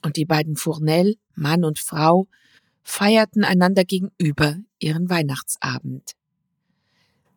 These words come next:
Sie aßen traurig und würdevoll mit ernstem, stumpfsinnigem Bauerngesicht,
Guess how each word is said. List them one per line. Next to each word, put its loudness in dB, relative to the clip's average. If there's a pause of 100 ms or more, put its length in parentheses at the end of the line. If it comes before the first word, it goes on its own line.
(120)
Sie -4
aßen 0
traurig 0
und -2
würdevoll 2
mit -2
ernstem, 2
stumpfsinnigem 0
Bauerngesicht, 0